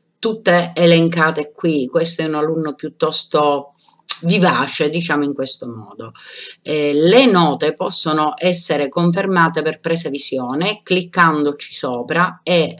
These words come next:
premendo sul tasto presa visione, in modo da far conoscere alla scuola, al consiglio di classe,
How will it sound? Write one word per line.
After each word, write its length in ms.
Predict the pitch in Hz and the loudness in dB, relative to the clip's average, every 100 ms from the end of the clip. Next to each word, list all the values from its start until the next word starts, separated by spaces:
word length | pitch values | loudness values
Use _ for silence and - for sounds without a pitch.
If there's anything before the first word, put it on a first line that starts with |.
| - - - _ | -18 -20 -20 _
premendo 420 | 208 214 165 156 | 2 2 2 0
sul 300 | 165 240 - | -2 -4 -2
tasto 480 | 156 143 - 147 - | 0 2 0 -2 -4
presa 640 | 180 185 175 - 147 - _ _ _ | 2 2 2 0 -4 -6 _ _ _
visione, 800 | 170 170 135 113 104 107 120 117 _ _ | -2 0 0 -4 -10 -12 -14 -16 _ _
in 140 | 185 175 | -2 2
modo 280 | 196 160 | 2 2
da 100 | 151 | 2
far 320 | 160 180 175 - | 0 0 -2 -2
conoscere 800 | 170 170 156 - 143 131 131 123 | 0 0 0 -4 -6 -4 -4 -6
alla 760 | 151 147 143 156 143 147 147 | -4 -2 -2 -2 -2 -2 -2
scuola, 480 | 147 - 165 151 123 | -2 0 0 2 -2
al 80 | 131 | -4
consiglio 380 | 143 160 175 220 | -6 -6 -4 -4
di 100 | 277 | -4
classe, 440 | 131 117 - - | -6 -6 -8 -8